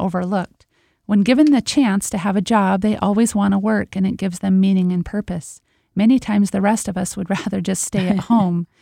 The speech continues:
Speaker 1: but they have outstanding employment records. They also understand matters of the heart more than most. They understand what long suffering is, and they're very content.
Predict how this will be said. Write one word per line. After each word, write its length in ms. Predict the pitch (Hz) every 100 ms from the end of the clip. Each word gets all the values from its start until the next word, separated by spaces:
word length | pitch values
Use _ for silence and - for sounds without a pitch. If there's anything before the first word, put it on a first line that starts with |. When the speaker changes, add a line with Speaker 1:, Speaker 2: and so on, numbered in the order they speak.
| _ _ -
Speaker 1:
but 120 | 190
they 140 | 233
have 300 | 226 208 190 - -
outstanding 840 | 202 - - 214 220 214 180 175 175
employment 500 | 190 202 196 190 180
records. 560 | 170 - 170 160 _ _ _ _ _ -
They 120 | 214 -
also 300 | 294 - 247
understand 580 | 220 220 - 220 208
matters 380 | 202 196 208 196
of 80 | 185
the 80 | 175
heart 400 | - 208 190 -
more 260 | 185 196
than 240 | 190 185 185
most. 560 | 196 175 - - - _ _ _
They 120 | 196 196
understand 540 | 196 220 - 208 202
what 140 | 208 -
long 320 | 185 196 214
suffering 480 | - 220 240 233 233
is, 400 | 240 262 - -
and 140 | - 202
they're 120 | 196
very 280 | 185 196 202
content. 560 | - 185 - 175 170